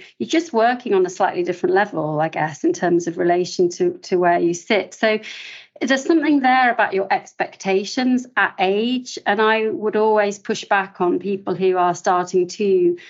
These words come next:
narrow their expectations or fall into the habit of, "Well, you know, I am fifty, so what do you expect?" I think it's about raising the bar on what's achievable. And people, like, I know there's a lot of pushback. Some people say it's not right that Davina McCall's posing in a bikini and,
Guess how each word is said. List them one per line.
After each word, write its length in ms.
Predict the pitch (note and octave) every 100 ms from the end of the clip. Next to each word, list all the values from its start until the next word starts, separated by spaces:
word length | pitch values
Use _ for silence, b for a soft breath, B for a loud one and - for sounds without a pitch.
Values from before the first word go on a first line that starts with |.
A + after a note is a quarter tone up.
| B B
narrow 460 | G3 G3 F#3+ F3+
their 160 | F3+ F3
expectations 760 | - - E3+ - F#3 F3+ F3
or 140 | F3+ F#3+
fall 340 | F#3+ A#3+ A3
into 280 | G#3 G#3 -
the 80 | F#3
habit 280 | F#3+ F#3 -
of, 200 | E3+ G3+
"Well, 200 | F3+ F3+
you 100 | F3+
know, 340 | D#3+ D#3+ E3+
I 140 | F3+ F#3
am 340 | G3+ F4 - _
fifty, 800 | - G#3+ - - - - - A3
so 200 | F#3+ F3+
what 280 | F3 F3+ -
do 80 | E3+
you 60 | -
expect?" 580 | - G3 E3 C#3 -
I 20 | F3+
think 200 | A3+ A3
it's 100 | A3+
about 240 | G#3+ -
raising 360 | G3+ G#3 G3 F#3+
the 60 |
bar 540 | F3+ F3+ E3+ G#3+ A#3 -
on 160 | E3+
what's 240 | F3+ - -
achievable. 560 | - G3 F#3+ F#3+ F3+
And 100 | F3+
people, 300 | A3 C4 B3
like, 240 | A3 G#3 G3+ B B B B
I 100 | -
know 140 | C4 C#4
there's 160 | C4+
a 40 | A3+
lot 120 | G#3
of 100 | -
pushback. 500 | G3+ F#3+ - F#3 -
Some 160 | - G3+
people 220 | F#3+ F#3+
say 260 | - F3
it's 120 | - G#3+
not 320 | G#3 - -
right 340 | F3+ D#3+ D#3+
that 160 | D#3+ -
Davina 240 | E3+ D#3+
McCall's 480 | D#3 D#3+ - E3+ -
posing 400 | - F3 D#3+ D#3+
in 100 | D#3+
a 40 | D#3
bikini 600 | D#3 - F3 D#3+ D#3 D3+
and, 160 | D#3+